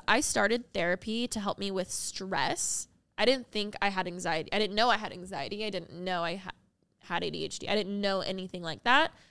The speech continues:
Um, I mostly was like, "Oh, I just, I'm stressed. I need help. I should talk this out." Um,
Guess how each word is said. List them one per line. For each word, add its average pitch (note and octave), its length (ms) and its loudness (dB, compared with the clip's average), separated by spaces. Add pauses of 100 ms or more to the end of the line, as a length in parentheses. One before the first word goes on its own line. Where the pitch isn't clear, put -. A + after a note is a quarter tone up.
(280)
Um, G#3+ 360 8
I G3+ 100 4
mostly G#3 340 4
was G#3+ 140 2
like, G#3+ 160 -2
"Oh, E4 80 2
I E4 100 6
just, D#4 300 -2
I'm A#3+ 240 0
stressed. C4 480 4
I A#3 80 0
need G#3+ 180 -2
help. F#3 360 0
I G3 80 0
should F#3+ 180 -8
talk - 280 -8
this - 180 -10
out." - 280 0 (540)
Um, G3 520 4